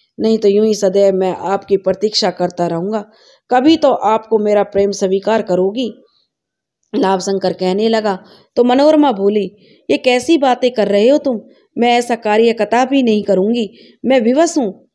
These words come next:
मुझे समझने का प्रयास करो।" लाभ शंकर कहने लगा, "समझने का प्रयास आप कीजिए, मैं विवश हूँ अपने हृदय के आगे।" मनोरमा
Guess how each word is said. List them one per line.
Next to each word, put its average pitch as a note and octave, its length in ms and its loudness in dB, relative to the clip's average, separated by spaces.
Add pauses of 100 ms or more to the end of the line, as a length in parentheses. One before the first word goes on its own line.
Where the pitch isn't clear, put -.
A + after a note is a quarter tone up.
मुझे A#3+ 200 2
समझने A3 480 0
का A#3+ 100 0
प्रयास C4+ 460 0
करो।" G3 380 -2 (480)
लाभ F#3+ 220 2
शंकर F#3+ 340 -2
कहने F#3 320 0
लगा, A3 260 -2 (340)
"समझने C#4 480 2
का D4+ 120 2
प्रयास B3+ 500 0
आप C4+ 240 -4
कीजिए, A3+ 480 0 (260)
मैं A3 200 2
विवश A3+ 360 0
हूँ C4 120 0
अपने G#3+ 320 0
हृदय G#3 280 0
के C4+ 180 0
आगे।" F#3 340 -2 (720)
मनोरमा F#3 720 2